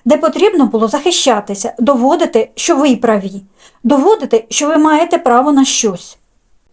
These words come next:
І через це у вас склалося якесь несвідоме враження, що стосунки — це не партнерство, а це постійна боротьба. А ще схоже на те, у дитинстві від вас вимагали або транслювали таку позицію, що ви маєте бути ідеальним.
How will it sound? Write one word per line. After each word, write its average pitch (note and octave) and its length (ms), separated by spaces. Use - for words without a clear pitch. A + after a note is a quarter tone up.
І D4 80
через D#4 320
це G4+ 140
у D4+ 40
вас C#4 140
склалося C4+ 420
якесь B3+ 280
несвідоме A#3 500
враження, G3+ 600
що C#4 200
стосунки — D4 640
це D4 100
не D4+ 120
партнерство, B3 720
а B3+ 100
це C#4+ 120
постійна C#4 460
боротьба. A#3 520
А D4+ 120
ще A#4 180
схоже F#4+ 360
на D4+ 140
те, G4+ 320
у C#4 80
дитинстві F4+ 520
від C#4 140
вас F4+ 240
вимагали E4+ 720
або F#4+ 180
транслювали D#4 840
таку C4 300
позицію, D4+ 560
що C4+ 180
ви C4 100
маєте B3+ 400
бути G3+ 340
ідеальним. F3+ 640